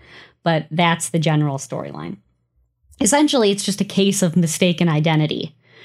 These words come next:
Almost none of the Hindu N D Es that I read reported tunnels or white lights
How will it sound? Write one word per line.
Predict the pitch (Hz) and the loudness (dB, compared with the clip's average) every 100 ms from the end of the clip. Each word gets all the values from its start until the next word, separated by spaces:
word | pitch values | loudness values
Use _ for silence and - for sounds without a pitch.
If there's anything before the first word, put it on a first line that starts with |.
| - - _ _ - | -20 -20 _ _ -2
Almost | 208 254 294 311 311 - - | 2 4 4 4 2 -2 -2
none | - 202 196 190 190 | 0 2 4 4 2
of | 170 | 2
the | 175 | 0
Hindu | 170 175 175 170 165 160 | 2 2 2 2 2 0
N | 165 165 | 0 2
D | 156 170 | 2 0
Es | 156 | -2
that | 160 | 0
I | 151 | 0
read | 143 147 143 143 | 0 -2 -2 0
reported | 165 160 175 170 160 151 - _ _ _ | -2 0 0 2 0 -2 -6 _ _ _
tunnels | - 175 165 151 143 | -2 0 2 0 0
or | 165 | 0
white | 151 170 151 | 2 0 0
lights | 156 147 143 - - - - | 0 0 -2 -6 -8 -8 -10